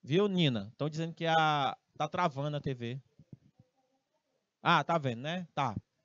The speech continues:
Ei, ei, Ketley, o pessoal tá vendo lá, viu, pessoal? Não se preocupe, não. O pessoal tá vendo essa questão. Então, gente,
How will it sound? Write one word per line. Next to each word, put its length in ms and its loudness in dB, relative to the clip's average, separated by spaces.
Ei, 320 0
ei, 180 2
Ketley, 420 4
o 40 -12
pessoal 260 -4
tá 160 0
vendo 200 -4
lá, 160 2
viu, 160 -4
pessoal? 500 -2
Não 60 -18
se 60 -18
preocupe, 380 2
não. 200 0
O 540 -16
pessoal 180 -6
tá 160 6
vendo 200 -2
essa 140 -4
questão. 460 -6
Então, 220 4
gente, 420 -2